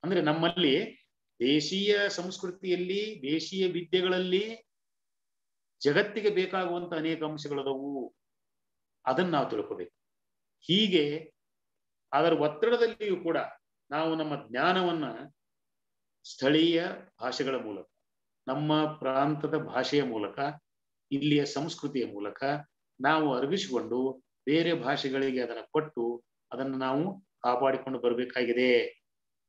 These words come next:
ಈ ಹೊತ್ತಿನಲ್ಲಿ ನಾನು ರಾಷ್ಟ್ರೀಯ ಶಿಕ್ಷಣ ನೀತಿ ಬಗ್ಗೆ ಕೂಡ ಒಂದೆರಡು ಮಾತುಗಳನ್ನ ಹೇಳಲೇಬೇಕು. ರಾಷ್ಟ್ರೀಯ ಶಿಕ್ಷಣ ನೀತಿಯಲ್ಲಿ ಪ್ರಾದೇಶಿಕ ಭಾಷೆಗಳಿಗೆ ಮಹತ್ವ ಸ್ವಲ್ಪ ಕಡಿಮೆ ಆಗಿದೆ.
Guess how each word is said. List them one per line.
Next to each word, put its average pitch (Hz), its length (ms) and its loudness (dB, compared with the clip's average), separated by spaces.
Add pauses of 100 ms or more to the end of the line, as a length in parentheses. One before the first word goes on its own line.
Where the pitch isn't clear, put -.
(260)
ಈ 147 100 6
ಹೊತ್ತಿನಲ್ಲಿ 139 760 0 (220)
ನಾನು 139 460 0 (380)
ರಾಷ್ಟ್ರೀಯ 147 640 4 (180)
ಶಿಕ್ಷಣ - 300 -8
ನೀತಿ 135 380 -4
ಬಗ್ಗೆ 131 280 -4
ಕೂಡ 151 160 -2
ಒಂದೆರಡು 139 300 0
ಮಾತುಗಳನ್ನ 127 400 -2
ಹೇಳಲೇಬೇಕು. 127 480 0 (480)
ರಾಷ್ಟ್ರೀಯ 139 360 2
ಶಿಕ್ಷಣ 139 300 -4
ನೀತಿಯಲ್ಲಿ 143 520 4 (1600)
ಪ್ರಾದೇಶಿಕ 147 540 4
ಭಾಷೆಗಳಿಗೆ 131 920 -2
ಮಹತ್ವ 127 340 -6
ಸ್ವಲ್ಪ 123 380 -4
ಕಡಿಮೆ 120 320 0
ಆಗಿದೆ. 113 500 2